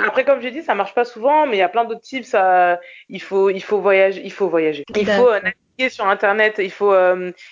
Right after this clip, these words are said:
Speaker 1: il faut vider les caches. Enfin, il y a plein de choses à fa-, euh, à faire pour que, euh, les, euh, sites, euh, qui vendent les billets ne, ne voient pas que tu es en train d'acheter un billet et du coup n'augmentent pas les prix.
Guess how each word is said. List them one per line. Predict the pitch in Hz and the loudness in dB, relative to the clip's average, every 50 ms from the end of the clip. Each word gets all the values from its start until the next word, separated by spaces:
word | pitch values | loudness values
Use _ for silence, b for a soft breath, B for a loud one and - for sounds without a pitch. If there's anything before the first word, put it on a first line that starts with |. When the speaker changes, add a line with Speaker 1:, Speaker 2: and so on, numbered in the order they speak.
| B B | B B
Speaker 1:
il | - | -6
faut | - 208 | -6 -6
vider | 185 180 190 170 196 190 | -4 -4 -4 0 0 2
les | 202 214 214 | 2 0 0
caches. | - 247 233 233 | 2 0 0 0
Enfin, | - - | 0 -4
il | 185 180 | -2 -2
y | |
a | 180 | 0
plein | - 214 208 | 0 -2 -4
de | 202 | -2
choses | - 240 226 | -2 -2 0
à | 214 190 190 | 0 0 0
fa-, | - - 196 | -2 -2 -2
euh, | 190 180 175 - 170 151 - - - - | -2 -2 -2 -2 -2 -2 -4 -6 -6 -2
à | - 202 185 | -2 -2 0
faire | - 226 226 226 226 | 2 0 0 0 -2
pour | - 202 185 - | -6 -14 -16 -14
que, | - 208 | -8 -2
euh, | 202 202 208 190 180 180 175 175 175 B B B B B B B | 0 2 2 4 2 2 2 0 -4 B B B B B B B
les, | - 180 190 202 202 202 185 | -12 -6 -4 0 0 2 4
euh, | 175 170 170 170 170 165 165 165 165 | 4 4 6 4 4 2 0 -2 -4
sites, | - - - - - 269 269 240 - - | -6 -14 -20 -14 -8 -8 -6 -6 -2 -2
euh, | 220 190 190 190 185 185 180 | 0 0 0 0 0 -2 -2
qui | 180 - - 196 | -4 -4 -6 -2
vendent | 180 220 220 226 220 220 - - 165 | 0 0 0 0 -2 -6 -14 -18 -10
les | 170 180 185 185 | -4 -2 -2 -2
billets | 156 170 180 190 214 269 302 - - | -2 -2 0 2 2 0 -2 -6 -10
ne, | - 196 190 190 196 190 190 190 185 185 180 180 180 180 175 175 170 170 170 170 175 175 | -8 -4 0 2 2 4 4 2 2 2 2 2 4 4 4 4 4 2 2 2 2 2
ne | 185 180 180 | 2 2 0
voient | 175 175 185 196 185 190 | 0 2 2 2 2 4
pas | 220 233 | 2 0
que | 226 220 | 0 -2
tu | 190 - - 185 | -8 -8 -6 -6
es | |
en | 175 170 | -6 -4
train | - - | -4 -2
d'acheter | 180 175 175 - 190 | -2 -2 0 0 -2
un | 170 | -2
billet | 165 170 202 208 | 0 0 0 0
et | 202 | 0
du | 180 156 170 | -2 -6 -18
coup | _ - 208 208 | _ -10 -8 -4
n'augmentent | 190 180 160 170 170 165 165 | -4 -2 -2 -2 -2 -2 0
pas | 185 180 | -2 -2
les | 170 165 160 | -2 -2 -6
prix. | - - | -8 -14